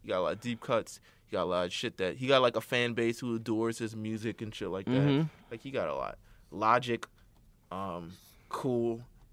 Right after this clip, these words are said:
Speaker 1: Cage the Elephant. They're having a Mark Ronson versus Kevin Parker set.
Speaker 2: Like D J?
Speaker 1: I guess. I don't know.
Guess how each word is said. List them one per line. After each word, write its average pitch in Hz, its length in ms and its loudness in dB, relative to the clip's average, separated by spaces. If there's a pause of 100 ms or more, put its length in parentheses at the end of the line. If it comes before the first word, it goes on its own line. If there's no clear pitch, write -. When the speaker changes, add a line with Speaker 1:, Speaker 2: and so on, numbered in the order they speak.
(1040)
Speaker 1:
Cage 127 320 -2
the 98 120 -2
Elephant. 110 640 -4 (480)
They're 113 100 -2
having 139 160 0
a 127 60 2
Mark 123 360 2
Ronson 127 500 2
versus 120 400 -4
Kevin 131 340 -6
Parker 113 380 -4
set. - 280 -12 (1080)
Speaker 2:
Like 123 160 4
D 117 180 2
J? 180 300 2 (200)
Speaker 1:
I 113 80 -6
guess. 135 420 -4
I 104 40 -14
don't 135 140 -14
know. 139 180 -14